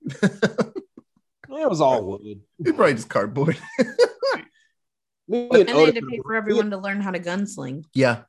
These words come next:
Speaker 1: and the
Speaker 2: me and
Speaker 1: outfits
Speaker 2: Otis could've blown up that town ourselves with some
Speaker 1: Right. Apparently, uh, there were tons of Westerns filmed around this time 'cause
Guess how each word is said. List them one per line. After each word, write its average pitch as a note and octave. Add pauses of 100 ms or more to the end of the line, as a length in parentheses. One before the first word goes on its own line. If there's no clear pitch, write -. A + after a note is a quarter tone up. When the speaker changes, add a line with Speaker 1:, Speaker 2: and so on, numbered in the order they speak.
(100)
Speaker 1:
and D#3+
the D3+
Speaker 2:
me C#3
and D3
Speaker 1:
outfits D#3+
Speaker 2:
Otis D3+
could've C#3+
blown C3
up B2
that A2+
town A2
ourselves G2
with F#2
some F#2+ (520)
Speaker 1:
Right. C#3 (300)
Apparently, G3+
uh, D3+
there D#3+
were E3+
tons G#3
of D#3
Westerns D3
filmed C#3
around B2
this B2
time B2+
'cause G#2+